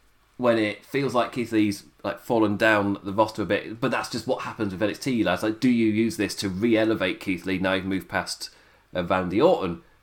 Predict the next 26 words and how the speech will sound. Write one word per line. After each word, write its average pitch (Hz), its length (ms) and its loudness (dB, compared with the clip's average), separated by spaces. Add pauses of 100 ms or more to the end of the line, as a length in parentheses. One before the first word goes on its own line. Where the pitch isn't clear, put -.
(220)
Or 170 480 6
do 151 80 4
you 147 80 8
give 143 180 6
it 135 100 0
to 127 100 2
A 120 80 6
J 107 100 4
Styles 98 340 2
because 101 220 -8
he's 98 140 -4
A 87 100 0
J 85 140 -6
Styles 95 420 4
and 87 80 -6
he's 92 120 -4
a 90 40 -10
perfect - 580 -2 (100)
like, 92 260 -4
filler 123 360 0
person 104 560 2 (320)
just - 160 -8
to 170 60 0
put 135 280 0
in 120 180 4
there 101 320 2